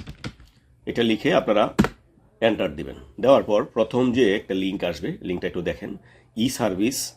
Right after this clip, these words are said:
ডট বি কে কি বি কে বি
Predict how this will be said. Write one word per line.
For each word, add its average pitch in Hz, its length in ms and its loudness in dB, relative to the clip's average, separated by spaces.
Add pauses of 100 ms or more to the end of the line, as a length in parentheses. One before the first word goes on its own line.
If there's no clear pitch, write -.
(600)
ডট 101 220 2 (220)
বি 113 220 0
কে 107 360 2
কি 110 140 -2
বি 98 160 -2 (120)
কে 104 120 2
বি 98 240 -2